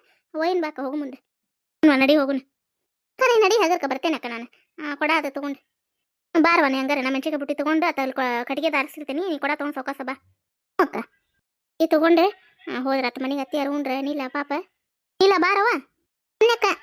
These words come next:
ನೋಡ್ ನೀಲ, ಇಲ್ಲೇ ಮೇಯಕತ್ತಾವ ನೋಡು. ನೋಡಕ್ಕ, ಮೇಯ್ಕೋತ ಇಲ್ಲೇ ನಿಂತಾವ ನೋಡಕ್ಕ. ಇಲ್ಲಿ ಹೋಗೋದಿಲ್ಲ ಬಾವು, ಇಲ್ಲೇ ಮೇಯ್ತಿರ್ತಾವು, ರೂಢಿ ಆಗೈತಲ್ಲ,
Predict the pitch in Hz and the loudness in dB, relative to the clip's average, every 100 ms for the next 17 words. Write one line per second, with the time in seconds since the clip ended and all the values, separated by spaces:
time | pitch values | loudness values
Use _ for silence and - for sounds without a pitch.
0 | - _ _ _ _ _ _ 370 381 359 | -16 _ _ _ _ _ _ 6 8 8
1 | 294 302 330 349 320 302 302 311 330 - | 6 4 2 2 0 -2 -2 0 -2 -8
2 | _ _ _ _ - 494 523 427 359 359 | _ _ _ _ 0 2 4 4 4 4
3 | 440 440 403 427 427 370 381 392 254 - | 2 2 -2 -2 -4 -4 -6 -8 -12 -16
4 | _ _ _ _ _ - 466 349 339 302 | _ _ _ _ _ 4 6 6 4 0
5 | 269 233 311 381 349 339 311 254 269 453 | 0 0 0 0 0 -2 -2 -2 0 0
6 | 427 415 | -2 -2